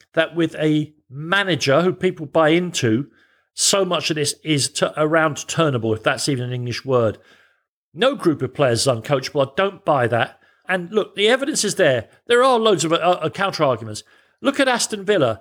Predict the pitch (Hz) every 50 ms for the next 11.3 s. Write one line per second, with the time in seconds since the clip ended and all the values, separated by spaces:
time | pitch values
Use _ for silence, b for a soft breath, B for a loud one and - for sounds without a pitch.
0 | _ _ _ 233 247 240 233 233 233 233 220 - - 254 226 240 233 233 240 220
1 | 190 151 147 165 254 285 285 - - 262 277 254 226 233 233 214 220 214 202 -
2 | - 233 208 - - 190 156 139 196 202 202 190 190 185 180 170 - - 208 202
3 | 170 127 131 143 151 - 214 214 - 262 254 233 220 226 226 - 180 139 - 202
4 | 226 247 240 220 - 208 180 156 147 135 156 165 185 190 196 196 175 160 175 214
5 | 226 214 202 196 160 - 196 190 180 180 165 196 196 180 143 127 110 B B B
6 | B B B 170 180 185 190 202 190 190 185 165 b b b b b b b b
7 | _ 185 143 - - 226 269 - - - - 208 175 131 117 101 - _ _ _
8 | _ _ 196 196 202 - - 208 196 180 165 185 208 208 202 175 - 214 240 240
9 | - - 160 127 - 165 131 - 165 165 - 240 240 - - 190 185 175 214 262
10 | 285 233 190 156 147 139 139 139 131 113 156 143 127 - - 135 110 - - 127
11 | - - 123 104 -